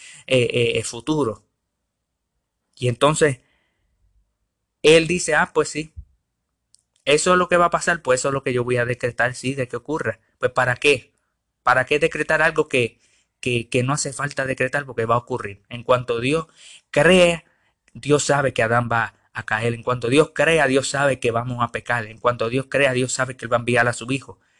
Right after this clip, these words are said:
¿Para qué decretar si eso va a ocurrir como quiera? Ah, en el sistema calvinista no.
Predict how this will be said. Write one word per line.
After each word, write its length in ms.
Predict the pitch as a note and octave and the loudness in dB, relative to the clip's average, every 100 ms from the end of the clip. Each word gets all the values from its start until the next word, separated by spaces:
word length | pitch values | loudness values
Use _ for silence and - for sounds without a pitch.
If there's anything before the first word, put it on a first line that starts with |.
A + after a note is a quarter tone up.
| _ _ _ - | _ _ _ -4
¿Para 200 | B2 B2 | 0 0
qué 120 | C#3+ | 2
decretar 420 | D#3 - C#3+ D#3 | 2 0 -2 -2
si 220 | C#3+ A#2+ C3 | -2 -4 -4
eso 180 | - B2 A#2+ | -2 -4 -2
va 60 | |
a 40 | C3 | -4
ocurrir 340 | - B2 C3+ | -2 -4 -4
como 260 | - C3+ B2+ | -4 -12 -4
quiera? 380 | G3+ F3+ G#2+ _ _ _ _ _ _ _ _ _ _ - | -2 -2 -6 _ _ _ _ _ _ _ _ _ _ -6
Ah, 360 | G2 G2+ A#2+ | 0 2 2
en 100 | A#2+ | 0
el 60 | A#2 | -2
sistema 460 | A#2 - A#2+ C3 | -4 -2 0 0
calvinista 520 | C3+ C#3+ D3 D#3 - E3 | -2 -2 -2 -4 -2 -2
no. 300 | C#3+ D3+ | 0 -4